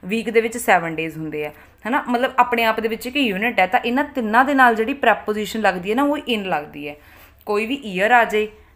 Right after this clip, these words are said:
ਤੁਹਾਨੂੰ ਇਹਦੀ ਜਗ੍ਹਾ 'ਤੇ ਕੋਈ ਮੰਥ ਦਿੱਤਾ ਹੁੰਦਾ ਤਾਂ ਵੀ in ਆਉਂਦਾ, ਵੀਕ ਦਿੱਤਾ ਹੁੰਦਾ ਕੁਛ ਤਾਂ ਵੀ in ਹੀ ਆਉਂਦਾ। ਕਲੀਅਰ ਹੈ? ਇਸ ਤੋਂ ਇਲਾਵਾ ਜੇ ਤੁਹਾਨੂੰ ਕੋਈ ਪਾਰਟੀਕੂਲਰ ਡੇ ਦੇਤਾ ਨਾ, ਡੇ, ਸੰਡੇ, ਮੰਡੇ, ਟਿਊਜ਼ਡੇ, ਜਾਂ ਕੋਈ ਡੇਟ ਦੇਤੀ,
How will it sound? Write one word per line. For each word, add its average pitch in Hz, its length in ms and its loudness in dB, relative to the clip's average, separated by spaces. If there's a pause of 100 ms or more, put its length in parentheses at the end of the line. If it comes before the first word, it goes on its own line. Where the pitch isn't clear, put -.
(120)
ਤੁਹਾਨੂੰ 226 300 -6
ਇਹਦੀ 208 180 -4
ਜਗ੍ਹਾ 226 220 0
'ਤੇ 247 100 -6
ਕੋਈ 254 100 -6
ਮੰਥ 185 300 -4
ਦਿੱਤਾ 180 300 -2
ਹੁੰਦਾ 220 240 0
ਤਾਂ 175 220 -2
ਵੀ 226 160 0
in 214 100 -2
ਆਉਂਦਾ, 196 280 2
ਵੀਕ 185 400 -6
ਦਿੱਤਾ 214 320 0
ਹੁੰਦਾ 226 260 -2
ਕੁਛ 208 220 -10
ਤਾਂ 165 220 -6
ਵੀ 185 100 -8
in 170 220 -10
ਹੀ 175 120 -10
ਆਉਂਦਾ। 135 320 -12 (380)
ਕਲੀਅਰ 240 320 -4
ਹੈ? 254 180 -4 (500)
ਇਸ 226 200 -6
ਤੋਂ 277 180 -4
ਇਲਾਵਾ 196 560 -2 (720)
ਜੇ 220 260 -4
ਤੁਹਾਨੂੰ 277 260 0
ਕੋਈ 285 120 -4
ਪਾਰਟੀਕੂਲਰ 269 600 -2
ਡੇ 185 360 -2
ਦੇਤਾ 175 280 -2
ਨਾ, 247 120 0
ਡੇ, 185 360 -6 (500)
ਸੰਡੇ, 185 580 -6
ਮੰਡੇ, 180 440 -6
ਟਿਊਜ਼ਡੇ, 180 520 -10
ਜਾਂ 208 180 -2
ਕੋਈ 277 160 -2
ਡੇਟ 185 360 -2
ਦੇਤੀ, 151 360 -10